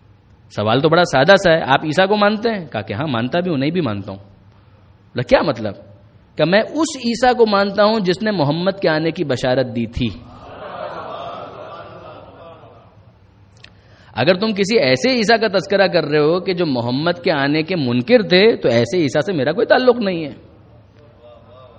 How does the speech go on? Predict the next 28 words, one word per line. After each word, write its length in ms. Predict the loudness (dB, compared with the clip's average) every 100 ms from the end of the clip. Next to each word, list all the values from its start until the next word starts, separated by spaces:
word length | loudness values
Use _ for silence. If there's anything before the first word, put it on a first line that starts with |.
| -20 -20 -14
ایسے 360 | -2 2 6 6
کسی 260 | 4 2
عیسیٰ 360 | 2 2 2 0
سے 280 | 0 -2 0
میرا 260 | 0 0
کوئی 160 | 0 2
تعلق 320 | 4 6 4
نہیں 280 | 2 -6 -8
ہے۔ 60 | -10 -4
قرآن 180 | -2 -2
مجید 340 | -2 -4 -2
کہتا 220 | -2 -2
ہے، 160 | -2 0
"مبشرم 560 | 0 0 0 -2 -2
برسول 500 | -2 -2 -2 0 0
یاتی 560 | 0 0 -2 -2 -4 -4
من 220 | -2 0
بعدی 380 | 2 2 2 0
اسمہ 400 | -2 -4 -2 -2 2
احمد"، 540 | 2 6 6 6 0 -20 -20 _ _ _ -6
کہ 60 | -2
حضرت 220 | 0 0
عیسیٰ 280 | 0 2 2
علیہ 120 | 2
السلام 300 | 0 -2 -2
نے 80 | -2
بشارت 500 | 0 2 2 2
دی 80 | -4